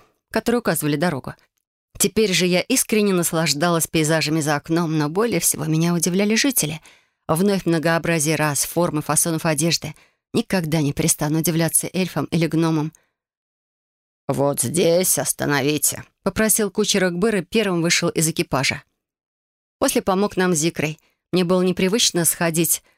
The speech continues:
по неудобным ступенькам кареты, поэтому я буквально спрыгнула на мостовую под недоуменным взглядом княжны. Но вскоре он потеплел,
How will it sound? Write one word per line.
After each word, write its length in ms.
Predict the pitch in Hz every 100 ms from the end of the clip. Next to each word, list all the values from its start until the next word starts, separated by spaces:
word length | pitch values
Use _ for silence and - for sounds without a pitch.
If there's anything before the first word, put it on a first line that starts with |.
| _ _ _
по 60 | 190
неудобным 560 | 190 185 190 160 175
ступенькам 580 | - 180 - 170 160 165
кареты, 420 | 180 175 196 151 -
поэтому 360 | 160 156 156
я 140 | 156 147
буквально 400 | 156 160 156 160
спрыгнула 540 | - 196 160 147 143
на 100 | 143
мостовую 600 | 143 - 151 139 143 139
под 140 | - 147
недоуменным 640 | 160 147 156 160 175 160
взглядом 420 | 147 156 151 147
княжны. 480 | 147 151 143 135 143 - _ _ -
Но 60 | 185
вскоре 300 | - 220 208
он 100 | 180
потеплел, 560 | 180 185 - 156 156